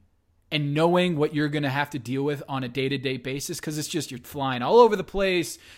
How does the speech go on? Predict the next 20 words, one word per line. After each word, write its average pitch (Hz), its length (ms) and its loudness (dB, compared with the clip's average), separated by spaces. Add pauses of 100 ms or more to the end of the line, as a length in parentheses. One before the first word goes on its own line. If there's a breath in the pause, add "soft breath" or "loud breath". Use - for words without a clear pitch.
(120 loud breath)
you're 131 140 -4
in 131 80 -4
this 170 200 0
hotel, 165 480 2
that 143 220 2
hotel, 139 720 -2 (320 soft breath)
whatever 156 380 2
it 135 80 0
is. 123 340 -4 (160)
At 165 160 -2
least 233 240 0
you 185 80 0
have 156 240 -2
some 185 320 0
based 147 500 -4
foundation 139 520 -4
to 127 80 -10
work 208 260 -2
off 131 240 0
of. 127 160 -10